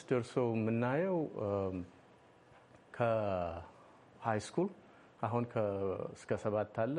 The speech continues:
ከዛ፣ እ፣ እስከ አስራ ሁለት፣ ከዛ በኋላ የራሱ የቴክኒክና ሙያና ዩኒቨርሲቲ እንዲ-፣ እንዲ-፣ እንዲኖረውና እዛ እንዲደርስ፣ ከዛም በኋላ የቴክኒክና ሙያው የራሱ ልጆቹ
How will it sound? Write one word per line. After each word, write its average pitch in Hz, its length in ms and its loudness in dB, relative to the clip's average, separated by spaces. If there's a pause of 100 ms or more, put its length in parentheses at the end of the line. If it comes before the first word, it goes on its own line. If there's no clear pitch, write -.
ከዛ፣ 104 260 0 (420)
እ፣ 98 160 -4 (120)
እስከ - 220 -10
አስራ 95 240 0
ሁለት፣ 98 300 -2 (800)
ከዛ 107 220 2 (120)
በኋላ 101 380 2 (360)
የራሱ 101 460 -2 (440)
የቴክኒክና 101 720 -4
ሙያና 98 400 0 (340)
ዩኒቨርሲቲ 110 500 -2 (880)
እንዲ-፣ 104 240 -2 (280)
እንዲ-፣ 101 220 -4
እንዲኖረውና 101 720 -2 (100)
እዛ 113 200 -2
እንዲደርስ፣ 92 420 -4 (160)
ከዛም 101 460 -2
በኋላ 110 300 0 (180)
የቴክኒክና 104 680 -2
ሙያው 107 320 2 (760)
የራሱ 104 500 0 (120)
ልጆቹ 101 380 -2